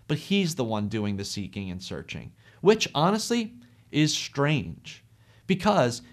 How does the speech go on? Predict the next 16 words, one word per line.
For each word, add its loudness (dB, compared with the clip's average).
in 2
Jesus' -2
culture, -2
rabbis 0
or -2
Jewish 0
teachers -4
did 6
not 2
recruit 2
their 4
own 2
disciples. -4
It 4
was 2
like 4